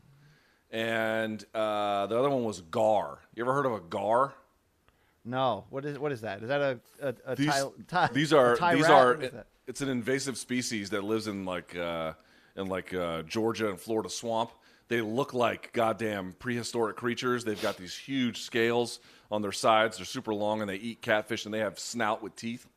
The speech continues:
Speaker 1: I've eaten gar before as well. Uh, that was not good either. Very gamey.
Speaker 2: Uh, let me tell you one more thing I love about, uh, Sor-, Sor-, Sorungvisai, Luke.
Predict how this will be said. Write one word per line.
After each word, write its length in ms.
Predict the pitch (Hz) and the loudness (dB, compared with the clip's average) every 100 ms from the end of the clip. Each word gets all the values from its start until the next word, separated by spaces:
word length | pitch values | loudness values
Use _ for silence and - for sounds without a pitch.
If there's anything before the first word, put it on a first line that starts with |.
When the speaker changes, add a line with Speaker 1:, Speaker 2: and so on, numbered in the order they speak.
| _ - - - | _ -16 -14 -6
Speaker 1:
I've 140 | 101 | -4
eaten 240 | 120 98 87 | -4 -8 -6
gar 240 | 95 98 | -4 -2
before 500 | 107 113 123 117 113 | -4 -6 -2 0 0
as 120 | 95 90 | -2 -4
well. 360 | 101 104 110 | -2 0 0
Uh, 240 | 98 92 92 | -4 -4 -2
that 200 | 110 107 | -2 -2
was 120 | 95 | -4
not 240 | 101 95 85 | -6 -6 -6
good 300 | 95 87 87 | -8 -6 -8
either. 420 | 87 82 76 78 | -10 -12 -14 -16
Very 380 | 98 113 123 110 | -6 0 2 0
gamey. 680 | 87 113 107 104 95 90 82 _ _ _ _ _ _ _ _ _ _ _ _ _ _ _ - | -4 -6 -4 -6 -8 -10 -14 _ _ _ _ _ _ _ _ _ _ _ _ _ _ _ -2
Speaker 2:
Uh, 100 | 190 | 2
let 100 | 226 | 2
me 100 | 339 | 2
tell 180 | - 254 | 4 6
you 100 | 220 | 6
one 160 | 233 | 4
more 140 | 226 214 | 4 4
thing 180 | 220 | 4
I 60 | 190 | 4
love 200 | 185 190 | 4 2
about, 380 | 180 175 165 147 170 | 4 4 4 2 2
uh, 180 | 160 | 4
Sor-, 240 | 147 180 175 | 4 0 -2
Sor-, 160 | - - 220 170 - | -2 4 4 4 -8
Sorungvisai, 1040 | - - 226 196 190 214 202 202 233 226 220 | -14 4 6 8 8 8 4 4 6 8 8
Luke. 220 | 226 | 8